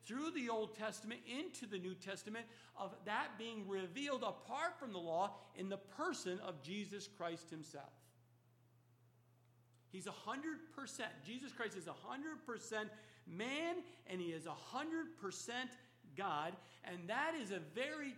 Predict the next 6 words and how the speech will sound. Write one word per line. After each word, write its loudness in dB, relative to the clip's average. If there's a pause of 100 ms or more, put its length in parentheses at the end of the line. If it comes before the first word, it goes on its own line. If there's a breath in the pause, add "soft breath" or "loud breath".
(100)
key, -2
essential, -2
foundational 0
truth -4 (100)
of -8 (120)
Christian-, -4